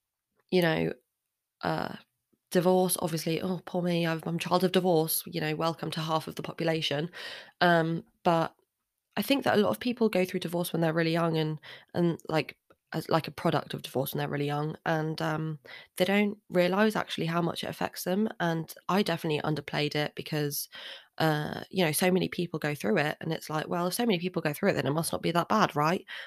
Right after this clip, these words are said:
Uh, wrong. No, it definitely affects people more than maybe we think. Um, so, I don't know, that's just one thing. And then another thing is, like, um, I have struggled with body image since I was,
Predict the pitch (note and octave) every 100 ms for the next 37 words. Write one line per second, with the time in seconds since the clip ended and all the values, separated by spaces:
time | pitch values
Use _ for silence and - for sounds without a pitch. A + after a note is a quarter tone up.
0 | - - G#3+ A3 - A#3+ E3+ D3+ E3 D3
1 | - - G#3+ G#3 A3 G#3+ G#3 G#3+ G3+ G3
2 | F3+ - E3 D#3 D#3 D#3+ D#3+ E3 D#3+ D#3+
3 | D#3 D#3 D#3 - E3 A#3 - _ - -
4 | - _ - E3+ D#3+ D#3+ D#3+ - - -
5 | G3+ F#3+ F#3+ _ _ - - F#3 - D3
6 | E3 E3 - C#3+ D3 D3+ D3+ D3+ D#3 -
7 | F3 F3 F#3 F3+ - E3+ E3 D#3+ - D3+
8 | D#3 - - - - _ - D3+ D3 D3
9 | - D#3 D3 - D#3 D3+ D3 D3 D3 D3+
10 | D3 D3 D3 - - D3 - D2+ - -
11 | -